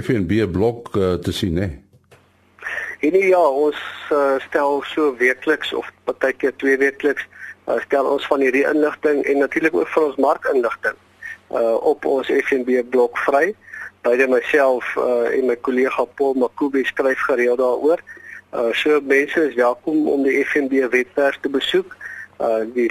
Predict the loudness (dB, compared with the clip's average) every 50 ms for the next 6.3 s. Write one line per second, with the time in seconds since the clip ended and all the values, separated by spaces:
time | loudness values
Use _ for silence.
0 | 0 0 0 2 4 4 2 2 2 2 0 2 2 2 2 0 0 2 2 2
1 | 2 2 -2 -2 -4 -4 -2 -2 -2 0 -2 -2 -4 -4 -4 -4 -4 -2 -2 -2
2 | -2 -2 -2 0 0 0 0 0 0 0 -2 -2 -2 -2 -4 -4 -4 -2 -2 -2
3 | -2 0 0 -2 0 0 0 -2 0 0 0 0 0 2 0 0 0 0 0 -2
4 | -2 0 0 0 0 0 0 -6 -14 -14 -14 -12 -12 -12 -6 -4 -2 0 2 2
5 | 4 4 2 4 4 4 4 4 4 2 2 2 2 0 0 -2 -2 -2 -2 -2
6 | -2 -2 -2 -2 -4